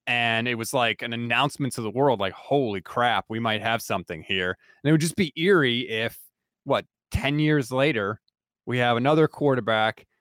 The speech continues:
you know, making essentially his first, you know, start as the guy,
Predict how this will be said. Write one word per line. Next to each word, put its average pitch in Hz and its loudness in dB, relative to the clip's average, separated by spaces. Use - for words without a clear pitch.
you 120 -6
know, 107 -4
making 131 -4
essentially 120 -4
his 110 -14
first, - -8
you 113 -8
know, 104 -4
start 127 0
as 117 -2
the 123 -4
guy, 104 2